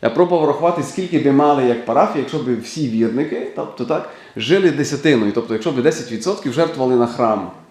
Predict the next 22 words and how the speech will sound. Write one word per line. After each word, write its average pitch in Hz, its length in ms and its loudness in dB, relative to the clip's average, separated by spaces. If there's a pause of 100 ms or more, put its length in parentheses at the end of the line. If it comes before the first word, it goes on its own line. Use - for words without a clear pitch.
(420)
так 120 140 -6
як 113 100 -8
то 135 80 -2
було 123 180 2
в 117 40 0
Старому 117 320 -2
Завіті, 110 380 -4
так? 120 320 -4 (460)
Слухайте, 175 440 0
я 165 120 4
так 170 200 -2
порахував, 160 500 0
що 135 240 -2 (420)
ми, 151 680 2 (260)
ми 156 220 4
недоотримували 160 1400 4 (260)
на 123 160 2
парафії, 147 800 0 (560)
е, 131 600 6 (160)
відсотків 143 520 -4 (440)
десь 120 500 -4 (160)
сімдесят. 113 580 -2